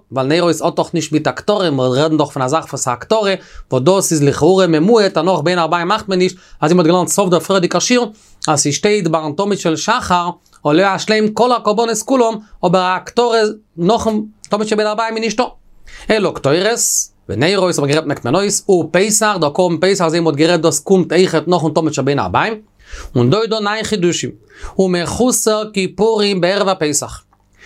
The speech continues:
סי דא אזא חטמאים, וואס נאך הענדיק אין דער גאנצער סדר תורה, דארפן זיי ברענגען נאך דער קרבן. למשל, המצורע אדער הזהב.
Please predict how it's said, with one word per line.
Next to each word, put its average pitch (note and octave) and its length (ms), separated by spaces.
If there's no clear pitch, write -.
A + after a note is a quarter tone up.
סי - 140
דא G3+ 180
אזא G3+ 140
חטמאים, F3+ 640
וואס D3+ 220
נאך F#3+ 200
הענדיק G3 200
אין E3+ 60
דער D#3 80
גאנצער F3+ 260
סדר E3+ 280
תורה, D#3 380
דארפן E3+ 240
זיי D#3+ 120
ברענגען F3 300
נאך E3 120
דער F3+ 100
קרבן. D#3+ 280
למשל, F#3 360
המצורע F3+ 580
אדער F3 180
הזהב. D#3 280